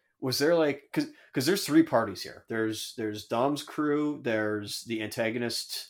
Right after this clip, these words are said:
operation, like, like, uh, cartel operations or, you know, mafia operations, then there's Hobbs and his, um, American authorities trying to, you know, go and bring Dom back to the States and arrest him, uh, party.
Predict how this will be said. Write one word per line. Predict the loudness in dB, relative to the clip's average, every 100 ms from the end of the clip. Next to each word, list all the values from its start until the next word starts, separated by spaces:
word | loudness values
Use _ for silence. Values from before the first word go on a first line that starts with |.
| -2
operation, | -2 0 -4 -4 -4 -8
like, | -6 -8 -8
like, | -10 -10 -10
uh, | -10 -10 _ _ _ -2
cartel | -2 0 2 2
operations | 0 -4 -6 -6 -8 -8 -8
or, | -8 -10 -12
you | -14
know, | -8
mafia | -8 -6 -6
operations, | -6 -8 -10 -8 -8
then | -6
there's | -6 -8 -4
Hobbs | -2 -2 -4
and | -10 -10
his, | -10 -8 -10 -10 -16 -20 -20 -8
um, | -4 -2 -4 -6 -10 _ _ -6
American | -2 -2 -2 -4 -6 -8
authorities | -6 -4 -4 -4 -8 -8 -8
trying | -8 -8 -8
to, | -14 -12
you | -12
know, | -12 -18 _ _ _ _ _ _ _ _ _ _ _ -2
go | 2 4
and | 2
bring | 0 -2 -2
Dom | -2 -2 -2
back | -4 -6
to | -8
the | -8
States | -8 -10 -6 -6 -6
and | -10
arrest | -10 -12 -12
him, | -16 -16 _ _ -14
uh, | -10 -10 -10 -12
party. | -6 -6 -6 -16